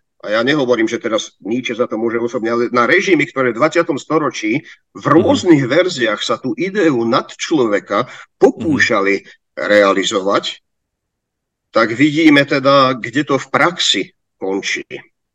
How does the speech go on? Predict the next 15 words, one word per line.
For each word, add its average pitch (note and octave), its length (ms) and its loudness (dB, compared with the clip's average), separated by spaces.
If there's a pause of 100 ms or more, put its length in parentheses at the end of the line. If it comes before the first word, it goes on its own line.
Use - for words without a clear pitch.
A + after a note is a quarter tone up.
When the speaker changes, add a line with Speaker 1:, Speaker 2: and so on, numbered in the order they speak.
(1120)
Speaker 2:
Áno. F#2 180 -6
Speaker 1:
A A2+ 80 -2 (240)
ak, - 140 0 (1160)
ak, F#3 200 2 (400)
ak D#3 260 2
pokladáme, B2+ 1120 4 (1600)
alebo C#3 340 0
poviem C#3 320 2
to B2 140 0
takto, B2+ 340 2
no, A2 220 -2
ak D3+ 320 2
nechceme A2+ 920 0
ničeho, G#2+ 800 -2 (1200)
e, C2+ 120 -16